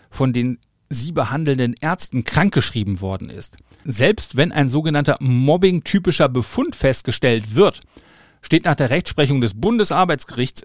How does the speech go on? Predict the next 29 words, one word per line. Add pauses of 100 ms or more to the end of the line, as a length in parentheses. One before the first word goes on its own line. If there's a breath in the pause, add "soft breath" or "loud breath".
damit
nicht
die
Kausalität
zwischen
den
behaupteten
Mobbing-Handlungen (100)
und
dem
medizinischen
Befund
fest. (720)
Erst
recht (480 loud breath)
ist
damit
nicht
bewiesen, (460 soft breath)
dass
sich
die
vom
Anspruchsteller
behaupteten
Mobbing-Handlungen
tatsächlich
zugetragen
haben.